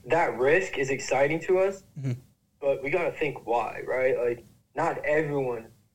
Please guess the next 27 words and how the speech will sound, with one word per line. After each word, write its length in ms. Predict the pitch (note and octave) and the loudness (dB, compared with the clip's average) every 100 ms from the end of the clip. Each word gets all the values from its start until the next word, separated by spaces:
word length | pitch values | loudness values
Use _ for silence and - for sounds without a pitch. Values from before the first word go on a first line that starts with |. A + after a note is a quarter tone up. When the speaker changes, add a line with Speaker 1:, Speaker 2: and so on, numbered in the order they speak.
| _ _ | _ _
Speaker 1:
is 300 | C3+ C#3 B2 | -2 -2 -2
that 340 | - A#2+ G#2+ - | -2 -2 -2 -2
guy 460 | A#2+ A#2 G#2+ G#2 - _ _ _ _ _ | 0 0 0 -4 -12 _ _ _ _ _
or 120 | B2 | -2
that 200 | B2+ - | 0 -4
person 420 | - C3 B2+ A2+ A2 | -4 -2 -2 -6 -8
that 180 | - | -12
sees 420 | - - C#3+ C3+ A#2+ | -14 -10 -8 -6 -4
it 100 | A2 | -4
as 240 | A2 G#2+ | -4 -6
an 100 | A2 | -10
exciting 680 | A2+ - - A#2+ A2+ A2+ A2 | -10 -12 -8 -4 -4 -6 -4
thing. 200 | B2 A#2+ | -2 0
Not 200 | B2 C3 | 0 2
everyone 260 | C3+ C3 A#2+ | 4 2 0
had 260 | B2 B2 | 2 2
the 140 | B2 B2 | 0 -2
influences 560 | B2 B2 A#2 A2+ A2 | -2 -2 -4 -4 -2
that 180 | A2 A2 | -2 -2
we 140 | A2+ A#2+ | -2 0
had. 220 | A2 G#2 | 2 2
I 80 | A2+ | 4
know 120 | C3 | 4
Speaker 2:
Mm-hmm. 100 | C#3 | 4
Speaker 1:
for 60 | B2 | 4
me, 180 | B2 | 2
like, 180 | G#2+ G2+ | 0 -2